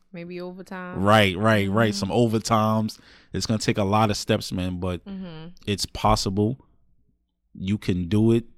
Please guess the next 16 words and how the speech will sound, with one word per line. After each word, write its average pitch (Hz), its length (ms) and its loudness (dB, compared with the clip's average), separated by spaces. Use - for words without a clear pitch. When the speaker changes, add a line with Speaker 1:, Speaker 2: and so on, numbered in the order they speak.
Speaker 2:
And 101 200 2
like 104 160 0
my 107 120 0
sister - 360 0
was 107 120 0
saying 113 240 0
in 98 60 -4
the 92 60 -8
first 117 300 -2
episode, 117 680 -4
you're 92 180 -8
gonna 104 220 -4
fall 110 420 0
sometimes, - 640 -8
man. 58 180 -10
Speaker 1:
Mm-hmm. - 440 -16